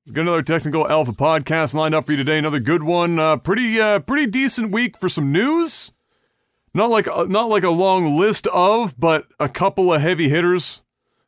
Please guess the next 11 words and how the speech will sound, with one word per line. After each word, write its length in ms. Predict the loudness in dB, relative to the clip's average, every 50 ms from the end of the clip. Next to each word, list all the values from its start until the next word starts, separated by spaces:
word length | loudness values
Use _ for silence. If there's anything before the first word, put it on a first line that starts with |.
| _ _ -6
Uh, 600 | -2 0 0 2 2 2 2 2 2 0 0 0
and, 460 | 0 0 0 0 0 0 0 0 0
uh, 460 | 0 0 2 2 2 0 0 0 -2 -2
and 80 | -4 -4
of 140 | -6 -6
course, 340 | -4 -4 -2 -2 -2 -4 -4
we 160 | -4 -4 -4
can, 320 | -4 -4 -4 -2 -2 -2 -2
uh, 240 | -2 -2 -2 -4 -6
we 260 | -8 -8 -8 -8 -8
can 460 | -4 -4 -2 -2 -2 -4 -6 -10 -18